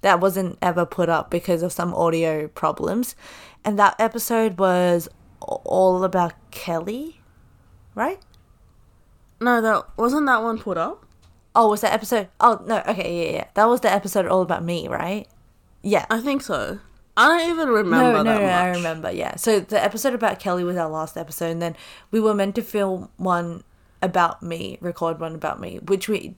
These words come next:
Speaker 1: did, but then we didn't end up putting out there. Um,
Speaker 2: Um, 'cause I had audio issues. I was, like, trying my best to stay quiet as well, like, with everyone at home. But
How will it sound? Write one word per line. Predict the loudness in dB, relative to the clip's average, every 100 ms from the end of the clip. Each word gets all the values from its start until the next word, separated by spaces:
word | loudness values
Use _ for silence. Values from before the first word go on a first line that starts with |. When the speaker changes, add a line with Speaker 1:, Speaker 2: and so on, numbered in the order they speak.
| -2
Speaker 1:
did, | 0 0 -4
but | -2
then | -2 -2 -8
we | -10 -10
didn't | -8 -10 -10
end | -12 -10
up | -12 -14 _ _ _
putting | -10 -8 -6
out | -10 -8
there. | -8 -8 -10 -20 -20 -20 -20 _ _ _
Um, | 0 0 -2 -6 -12 -20 _ _ _ _ _
Speaker 2:
Um, | -2 0 0 -2 -2
'cause | 0 0 2
I | 2
had | 2 -2 -2
audio | 0 0 0 -2
issues. | 0 -4 -4 -6 -6 -8 -14 _ _
I | 2 4
was, | 4
like, | 2 0
trying | -2 -2 -2 -2
my | -8 -8
best | -6 -6 -8
to | -14
stay | -8 -4 -4
quiet | -4 -2 0 0
as | -4 -6
well, | -6 -6 -6 -8 _ _
like, | -4 -4 -2
with | -2 0
everyone | 0 0 0
at | 0
home. | -2 -6 -6 -8 -12 -20 -20 -20 -20 -20 -20 _ 2
But | 2 2